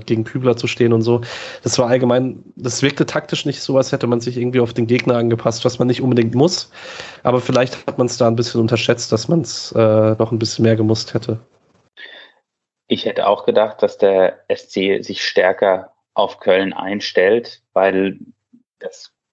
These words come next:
Speaker 2: dieses Jahr eigentlich ein Team ist, das vielleicht vergleichbar ist noch mit Mainz und Union, die so im Dunstkreis vom S C schwimmen.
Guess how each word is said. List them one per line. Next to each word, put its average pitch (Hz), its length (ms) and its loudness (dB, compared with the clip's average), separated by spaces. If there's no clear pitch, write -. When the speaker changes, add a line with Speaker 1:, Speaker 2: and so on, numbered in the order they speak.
Speaker 2:
dieses 120 320 -2
Jahr 101 200 0
eigentlich 101 360 -6
ein 107 100 -2
Team - 280 -2
ist, - 240 -4
das - 120 -8
vielleicht 98 320 0
vergleichbar 95 680 0
ist - 200 -4
noch - 220 -2
mit 95 180 -2
Mainz 113 500 2
und 104 180 -2
Union, 104 560 2
die 107 140 2
so 98 220 4
im 101 320 0
Dunstkreis 101 680 0
vom - 200 -2
S - 200 -4
C 101 240 0
schwimmen. 214 720 2